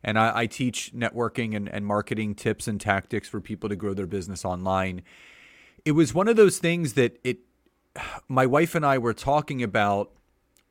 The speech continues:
how can we gain more reach organically?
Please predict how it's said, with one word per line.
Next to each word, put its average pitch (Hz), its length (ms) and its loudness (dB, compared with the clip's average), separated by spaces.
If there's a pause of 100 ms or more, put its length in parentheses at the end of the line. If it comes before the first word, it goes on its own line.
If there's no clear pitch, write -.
(180)
how 156 360 2
can 170 260 -4
we 127 440 0 (460)
gain 127 280 -2
more 113 200 -2
reach 92 380 -4
organically? 92 720 -4